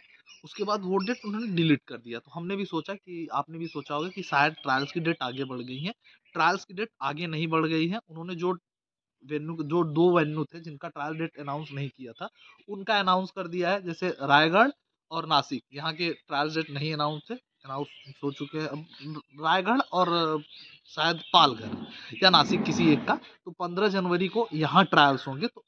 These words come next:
आईएसपीएल के पहले trials पन्द्रह जनवरी को रायगढ़ और नासिक में होंगे। तो अब venue और date clear हो चुका है। आपके कुछ डाउट्स हैं जो मेरे पास आ रहे हैं, तो उस पे, उसको हम लेंगे।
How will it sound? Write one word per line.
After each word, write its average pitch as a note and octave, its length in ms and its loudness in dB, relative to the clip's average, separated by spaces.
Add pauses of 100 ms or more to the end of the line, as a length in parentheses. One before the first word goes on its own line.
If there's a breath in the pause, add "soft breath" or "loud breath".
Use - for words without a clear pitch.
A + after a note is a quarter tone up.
आईएसपीएल E3 640 -6
के F#3+ 140 -18
पहले D#3 360 -4
trials D#3 320 -6
पन्द्रह D3 320 -8
जनवरी C3+ 360 -6
को F3+ 140 -8 (500 soft breath)
रायगढ़ D#3+ 420 0 (180)
और D3 120 -8
नासिक D3 340 -6
में C#3+ 100 -6
होंगे। C#3 240 -8 (960 loud breath)
तो D3+ 340 0 (720)
अब D#3 180 6
venue F3 500 4
और G3+ 140 10
date A3 220 6
clear F3+ 340 8
हो G3 100 8
चुका G3 260 2
है। A3+ 140 6
आपके G3 260 6
कुछ - 240 -10
डाउट्स D#3 440 0
हैं E3 120 -4
जो D#3+ 120 -2
मेरे D3+ 180 2
पास D3+ 240 0
आ C3+ 120 0
रहे B2+ 140 -8
हैं, D#3+ 80 -10
तो - 300 -16
उस C#3 180 -18
पे, F3 80 -16 (200)
उसको F#3 320 -10
हम D#3 140 -6
लेंगे। C#3 320 -4